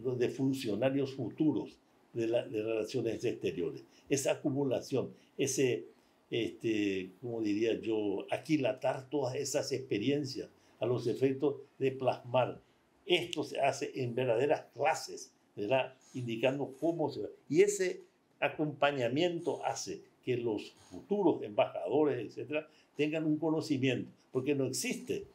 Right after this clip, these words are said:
este, el mismo problema en el mismo tiempo. ¿Me, me comprende? Puede haber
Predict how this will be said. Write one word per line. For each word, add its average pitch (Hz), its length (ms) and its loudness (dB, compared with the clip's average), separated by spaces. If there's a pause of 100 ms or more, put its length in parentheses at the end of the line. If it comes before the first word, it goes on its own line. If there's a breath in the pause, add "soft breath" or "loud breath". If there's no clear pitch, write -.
(240 soft breath)
este, 123 540 0
el 123 180 -2
mismo 185 320 2
problema 160 540 2 (140)
en 139 160 0
el 117 120 0
mismo 151 340 2
tiempo. - 420 0 (240)
¿Me, - 100 -16 (140)
me 90 100 -8
comprende? 110 480 2
Puede 147 200 2
haber 135 280 2